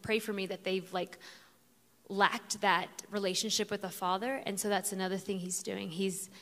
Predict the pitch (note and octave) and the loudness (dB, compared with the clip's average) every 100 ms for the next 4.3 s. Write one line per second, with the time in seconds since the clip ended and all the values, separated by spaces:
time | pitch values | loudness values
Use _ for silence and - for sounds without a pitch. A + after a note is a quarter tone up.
0 | - - _ _ _ _ _ _ _ _ | -20 -20 _ _ _ _ _ _ _ _
1 | _ _ _ - F#3+ - - - A#3+ B3 | _ _ _ -2 0 0 -6 -2 2 2
2 | B3 G3+ F#3+ G#3 G#3 - F#3+ - - - | 2 2 4 4 2 -4 -6 -10 -18 -20
3 | - - - - - _ - - G3 G#3 | -20 -20 -20 -20 -20 _ -10 -2 0 0
4 | G3+ G3 | -4 -8